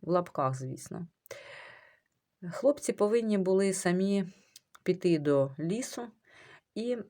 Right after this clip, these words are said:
проявити там всі свої мисливські здібності, здібності до виживання в ліс-, в лісі,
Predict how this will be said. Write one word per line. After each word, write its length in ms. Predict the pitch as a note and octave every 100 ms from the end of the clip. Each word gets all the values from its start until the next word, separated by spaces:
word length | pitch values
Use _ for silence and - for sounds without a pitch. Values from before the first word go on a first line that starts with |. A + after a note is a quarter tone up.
| -
проявити 500 | F#3+ F#3+ G#3 B3+ G#3
там 260 | F#3 G3 F#3
всі 240 | F3+ B3+
свої 520 | - F#3 F3 F3+ G3+
мисливські 840 | E3+ E3 E3+ F#3+ A3 - - G3 G3 F#3+ _ _ - - - - -
здібності, 800 | D#3+ D#3+ F#3+ F3+ E3+ E3+ - D#3+
здібності 600 | D#3 D#3+ A3 G#3 F#3 - D#3+
до 180 | D3+
виживання 680 | D3 C#3+ D3 D3 G3+ A3 G3+
в 60 | F3+
ліс-, 680 | F#3+ G3 F#3 - - -
в 60 | E3
лісі, 460 | F#3 G3 F#3+ -